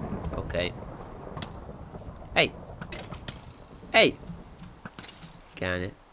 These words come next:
Ehm, quando c'è un temporale,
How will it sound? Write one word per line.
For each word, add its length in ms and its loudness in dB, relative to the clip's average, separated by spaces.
Ehm, 580 8
quando 640 8
c'è 140 6
un 120 6
temporale, 800 6